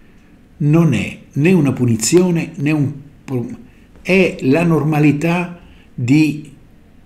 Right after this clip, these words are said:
dello scontro tra quello che è la logica del potere, la logica dell'accumulo, la logica della forza e la logica del pane spezzato e della fraternità che è propria del regno.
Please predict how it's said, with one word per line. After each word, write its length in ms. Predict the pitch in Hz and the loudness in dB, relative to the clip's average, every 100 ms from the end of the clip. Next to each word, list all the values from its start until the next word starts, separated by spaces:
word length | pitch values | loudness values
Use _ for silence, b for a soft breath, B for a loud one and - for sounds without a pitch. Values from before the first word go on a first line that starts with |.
| - - - | -20 -20 -20
dello 320 | - 127 131 123 | -2 4 4 2
scontro 720 | - 170 175 170 175 165 - | 0 2 4 4 2 2 2
tra 520 | 131 160 156 147 - - - - | 0 0 -2 -6 -14 -20 -20 -4
quello 380 | 156 165 160 - | 2 4 4 2
che 340 | 135 131 147 | 2 2 2
è 760 | 131 - - - - - - | -2 -10 -16 -18 -20 -20 -6
la 140 | 139 123 | 2 4
logica 420 | 143 143 151 143 | 4 4 4 4
del 240 | 123 120 113 | 4 2 2
potere, 600 | 123 - 143 151 156 165 | -2 4 6 6 6 6
la 120 | 127 | 4
logica 460 | 113 120 117 117 117 | 2 0 0 0 2
dell'accumulo, 840 | 113 110 110 151 147 147 143 131 | 0 -2 0 6 6 6 2 2
la 160 | 110 | 0
logica 340 | 110 117 110 117 | -2 -2 -2 0
della 240 | 113 107 | 0 -2
forza 720 | - 135 117 - - 156 156 B B B B B B - | 0 0 0 -2 -6 -6 -8 B B B B B B -6
e 100 | 127 | 0
la 80 | 123 | 4
logica 360 | 180 165 165 | 4 4 4
del 180 | 147 127 | 4 4
pane 240 | 160 160 | 0 -2
spezzato 580 | 139 139 135 - 170 165 | -2 -2 -2 0 -2 0
e 60 | 143 | 0
della 200 | 123 117 | 0 -4
fraternità 840 | 123 117 127 123 120 107 107 113 | -4 -6 -4 -4 -2 -2 -4 -4
che 140 | - 123 | -4 -4
è 20 | |
propria 360 | 117 107 123 | -4 -4 -4
del 140 | 113 110 | -2 -4
regno. 360 | 95 85 95 | -6 -12 -16